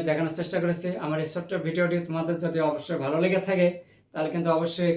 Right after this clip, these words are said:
কমেন্টসের মাধ্যমে জা-, জানাবে, আর সেই সাথে পেজে গিয়ে একটা কিন্তু অবশ্যই ফলো দেবে। এবং এই ভিডিওটি YouTube চ্যানেল থেকে দেখা যাবে, যারা দেখবে তাদেরকে অনেক অনেক ধন্যবাদ। আর যারা চ্যানেলটাতে নতুন, তো এখনও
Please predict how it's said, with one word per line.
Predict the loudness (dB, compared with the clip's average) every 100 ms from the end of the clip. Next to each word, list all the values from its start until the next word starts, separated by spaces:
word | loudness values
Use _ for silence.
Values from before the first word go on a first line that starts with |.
| 2
কমেন্টসের | 0 -2 0 0
মাধ্যমে | 0 0 0
জা-, | -2 -6 -8 0
জানাবে, | 2 2 2 0
আর | 0
সেই | 0 0
সাথে | 0 0 -2 -12 -20 -20 _ -2
পেজে | 0 2 4
গিয়ে | 2
একটা | 2 -2
কিন্তু | 0 0 0
অবশ্যই | 0 -4 -4
ফলো | -4 -4
দেবে। | -8 -16 _ _ _ _ _ _ _ _ _ _ _ _ _ -6
এবং | -2 2
এই | 2 2
ভিডিওটি | 4 6 6 4 2 -4
YouTube | -2 -2 0
চ্যানেল | 0 0
থেকে | 0 0 -2 -8 _ _ -6
দেখা | -2 0 2
যাবে, | 2 0 -6 _ -14 -6
যারা | -2 0 0
দেখবে | 0 0 -2
তাদেরকে | -2 -2 -2 -2
অনেক | -2
অনেক | -4 -4
ধন্যবাদ। | 0 0 0 -2 -8 _ _ _
আর | -10 -2
যারা | 0 2 0
চ্যানেলটাতে | 0 0 -2 0 0
নতুন, | 0 0 -2 -4 -16 _ _ -16 -6
তো | -2 0 -2
এখনও | 0 0